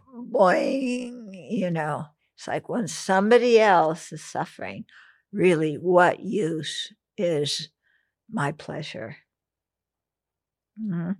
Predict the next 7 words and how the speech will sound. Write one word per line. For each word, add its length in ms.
There 160
has 520
to 120
be 180
more 460
to 180
life. 540